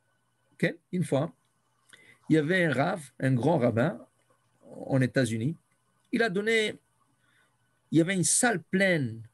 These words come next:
Il a donné un Dvar Torah, quelque chose de très, très intéressant. Et pendant le Dvar Torah,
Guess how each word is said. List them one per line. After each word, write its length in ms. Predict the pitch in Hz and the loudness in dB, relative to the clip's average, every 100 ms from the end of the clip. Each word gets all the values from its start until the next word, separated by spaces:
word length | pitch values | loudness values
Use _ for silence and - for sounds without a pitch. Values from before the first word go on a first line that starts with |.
| _ _ _ - | _ _ _ 0
Il 140 | 147 | 2
a 80 | 156 | 2
donné 320 | 143 151 160 | 0 0 2
un 40 | |
Dvar 240 | 139 127 123 | 0 -2 -2
Torah, 500 | 139 131 180 170 143 | -2 0 0 0 -2
quelque 200 | - - | -6 -6
chose 160 | 190 | -4
de 120 | 139 147 | -2 -2
très, 340 | - - 220 | -4 -2 -2
très 260 | - 151 120 | 0 0 0
intéressant. 460 | 107 104 110 - - _ _ _ _ _ _ _ _ - - | -2 -6 -8 -12 -18 _ _ _ _ _ _ _ _ -20 -4
Et 80 | 185 | -4
pendant 300 | 190 240 254 | 0 0 0
le 100 | 262 | -2
Dvar 220 | 170 180 | -2 -2
Torah, 300 | - 110 127 | -2 -4 -4